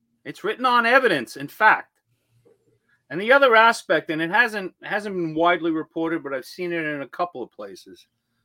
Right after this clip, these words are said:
Kyle Rittenhouse, the reason why he was attacked by these cretins, and there really is no other word. Well,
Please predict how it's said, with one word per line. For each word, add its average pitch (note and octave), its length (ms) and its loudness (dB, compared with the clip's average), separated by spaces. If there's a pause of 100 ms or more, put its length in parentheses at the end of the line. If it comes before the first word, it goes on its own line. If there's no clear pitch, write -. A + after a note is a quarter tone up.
(1300)
Kyle F4 260 6
Rittenhouse, D#3+ 880 -4
the E3+ 80 -2
reason G#3+ 640 -6
why C3+ 720 0
he G#3+ 220 -10
was F#3+ 220 -6
attacked G3+ 520 -2
by C3+ 160 -2
these A#2+ 540 -14 (520)
cretins, - 760 -10
and B2+ 100 -14
there C#3+ 80 -10
really C#3+ 300 -2
is A#2 140 -6
no A2+ 220 -8
other F#2 120 -14
word. F#2+ 460 -14 (460)
Well, C#3 220 -8